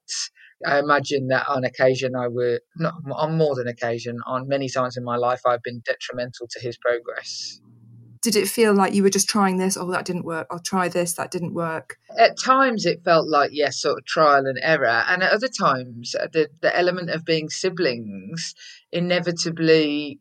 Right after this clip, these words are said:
Speaker 1: clouds your judgment. So, you know, when you come from a family like mine that is big and, uh, in some ways really sort of overachieving, the element of jealousy and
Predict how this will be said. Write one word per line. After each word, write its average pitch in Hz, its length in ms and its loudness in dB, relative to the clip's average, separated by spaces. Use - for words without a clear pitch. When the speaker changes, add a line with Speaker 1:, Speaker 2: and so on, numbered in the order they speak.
Speaker 1:
clouds 151 580 2
your 143 360 0
judgment. 190 460 -2
So, 160 460 4
you 185 100 -2
know, 143 160 2
when 156 140 2
you 165 100 -2
come 208 180 -2
from 180 200 0
a 151 40 0
family 139 840 0
like 143 380 0
mine 139 720 -10
that 135 180 2
is 135 160 -8
big 139 640 4
and, 127 600 -2
uh, 156 160 0
in 196 180 2
some 196 320 2
ways 139 380 0
really 139 480 2
sort 131 360 -2
of - 60 -2
overachieving, 143 1080 -2
the 160 260 2
element 170 440 2
of 151 320 0
jealousy 151 720 2
and 135 800 -4